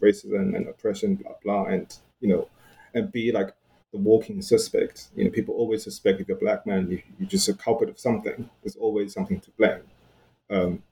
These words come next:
a, a, a Black man for. So the space was so, you know, suppo-, supposedly safe and also like a, a re-,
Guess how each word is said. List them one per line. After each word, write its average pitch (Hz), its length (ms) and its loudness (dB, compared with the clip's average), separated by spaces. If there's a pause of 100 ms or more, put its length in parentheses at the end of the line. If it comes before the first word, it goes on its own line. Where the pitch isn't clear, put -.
a, 101 60 2
a, 95 320 0
a 101 60 -2
Black 98 260 4
man 92 200 -8
for. - 240 0 (360)
So - 340 2 (300)
the 135 100 4
space - 380 -2
was - 320 -4 (200)
so, - 300 4 (320)
you 120 140 0
know, - 80 2
suppo-, - 520 0
supposedly 110 460 0
safe - 580 -2
and 101 120 -2
also 92 480 -2 (800)
like - 240 0
a, 87 200 -2
a 92 100 -2
re-, 98 160 -2